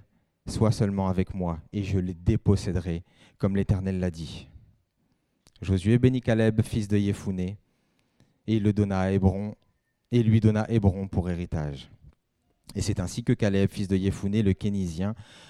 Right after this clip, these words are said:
a eu jusqu'à ce jour Hébron pour héritage, parce qu'il avait pleinement suivi la voie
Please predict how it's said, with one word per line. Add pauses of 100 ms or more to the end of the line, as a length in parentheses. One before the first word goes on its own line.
(120)
a
eu
jusqu'à
ce
jour
Hébron
pour
héritage, (760)
parce
qu'il
avait
pleinement
suivi
la
voie